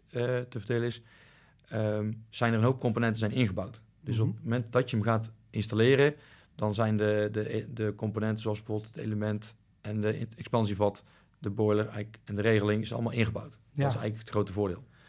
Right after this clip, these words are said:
Speaker 2: En, eh, wat houdt dat in? Wat, eh, wel-, welke aansluitpunten zijn er dan voor de
Speaker 1: Eh, de aansluitingen zitten allemaal bij elkaar. Dus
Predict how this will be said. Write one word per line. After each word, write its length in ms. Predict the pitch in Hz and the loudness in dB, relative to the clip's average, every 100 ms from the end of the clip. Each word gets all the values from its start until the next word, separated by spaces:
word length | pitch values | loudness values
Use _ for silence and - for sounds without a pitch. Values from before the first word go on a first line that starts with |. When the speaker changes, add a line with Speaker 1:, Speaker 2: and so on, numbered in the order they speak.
| _ _ _ | _ _ _
Speaker 2:
En, 260 | 131 131 131 | -2 -2 0
eh, 120 | 139 135 | -4 0
wat 180 | 143 151 | -2 0
houdt 160 | 139 | -2
dat 120 | 135 | 0
in? 160 | 143 170 | 0 0
Wat, 280 | 147 147 151 | 0 -2 -2
eh, 140 | 143 135 | 0 -2
wel-, 140 | 143 139 | -4 -2
welke 260 | 143 - | -4 -4
aansluitpunten 800 | 151 151 - 139 135 151 143 135 | -2 -2 0 -2 -2 -4 -2 -2
zijn 220 | 143 160 | -2 -2
er 60 | 143 | -2
dan 200 | 120 117 | -2 -6
voor 160 | - 117 | -6 -6
de 220 | 117 113 110 _ _ _ _ _ | -6 -8 -10 _ _ _ _ _
Speaker 1:
Eh, 420 | - 113 110 110 110 | -2 2 2 2 0
de 100 | 107 | -2
aansluitingen 760 | - 131 143 131 120 113 117 110 | -2 0 0 4 2 4 2 2
zitten 720 | 123 113 113 110 110 110 110 - | 2 2 4 4 4 2 -2 -2
allemaal 280 | 139 123 | 0 2
bij 100 | 113 | 2
elkaar. 400 | 104 107 117 165 | 2 0 -2 -2
Dus 220 | 156 101 | -4 -8